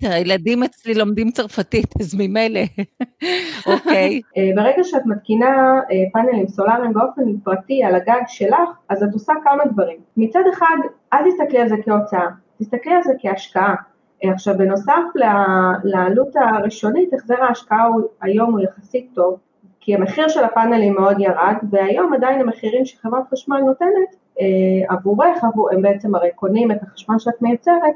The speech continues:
Speaker 2: המחירים עדיין יחסית אטרקטיביים. לא לפני, כמו לפני עשר שנים,
Speaker 1: כן.
Speaker 2: אבל עדיין אטרקטיביים. החזר ההשקעה הוא יחסית נמוך, ואם את משווה את זה באופן כללי לעולם ההשקעות, אז ההשקעה עדיין טובה מאוד. בנוסף, אם יש לך בית פרטי
Speaker 1: מהמם.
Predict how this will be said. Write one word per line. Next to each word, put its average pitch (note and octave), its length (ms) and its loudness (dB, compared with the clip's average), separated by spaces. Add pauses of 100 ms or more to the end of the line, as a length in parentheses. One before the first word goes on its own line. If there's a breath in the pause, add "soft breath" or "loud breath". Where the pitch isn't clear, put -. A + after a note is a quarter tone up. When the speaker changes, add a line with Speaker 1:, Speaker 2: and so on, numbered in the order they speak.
Speaker 2:
המחירים A#3 520 0
עדיין A3+ 440 0
יחסית G#3+ 440 -6
אטרקטיביים. F#3 640 -2 (180)
לא C4+ 180 4
לפני, C4 520 2
כמו A#3+ 100 0
לפני A3+ 300 -4
עשר A3+ 200 -6
שנים, - 280 -4
Speaker 1:
כן. - 200 2
Speaker 2:
אבל G#3+ 80 2
עדיין A#3+ 360 2
אטרקטיביים. F#3 600 -4
החזר B3 260 -2
ההשקעה B3+ 300 0
הוא B3+ 100 2
יחסית C4 480 -4 (180)
נמוך, E4 520 2 (320)
ואם A3+ 160 2
את A#3+ 100 -2
משווה G#3+ 340 -2
את G#3 100 -2
זה G3 80 0
באופן G3+ 300 -2
כללי G3 320 0
לעולם G3 480 2
ההשקעות, C4 640 0 (100)
אז G#3 180 -2
ההשקעה G3+ 360 -2 (180)
עדיין A3 380 0
טובה G#3+ 280 0
מאוד. F#3 340 2 (200)
בנוסף, G3 460 0 (100)
אם A3 100 0
יש A#3 160 -6
לך C4 160 -12
בית A3 160 2 (160)
פרטי F#3 280 0
Speaker 1:
מהמם. F#3+ 160 0